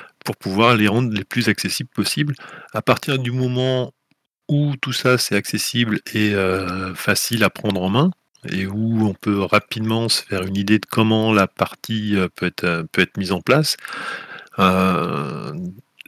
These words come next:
il n'y a pas besoin d'expérience pa-, enfin, il y a moins besoin d'une, d'une expérience particulière. Il y aura moins, euh, tout ce poids-là, euh,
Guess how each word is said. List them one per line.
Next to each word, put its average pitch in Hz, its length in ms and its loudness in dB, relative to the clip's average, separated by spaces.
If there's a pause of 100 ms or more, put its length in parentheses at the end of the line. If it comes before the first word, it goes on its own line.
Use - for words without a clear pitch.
(480)
il 123 60 -2
n'y 98 60 -2
a 90 40 -8
pas 139 180 2
besoin 123 380 2
d'expérience 110 540 0
pa-, - 220 -8
enfin, 104 160 -8
il 90 40 -4
y 90 40 -4
a 92 40 -4
moins 139 320 6
besoin 117 400 0
d'une, 98 360 -4
d'une 98 200 -8
expérience 101 460 0
particulière. 120 760 0 (440)
Il - 40 -6
y - 20 -4
aura 95 160 2
moins, 135 540 2
euh, 101 840 -2
tout 117 140 -8
ce 110 260 2
poids-là, 113 760 4
euh, 92 540 -12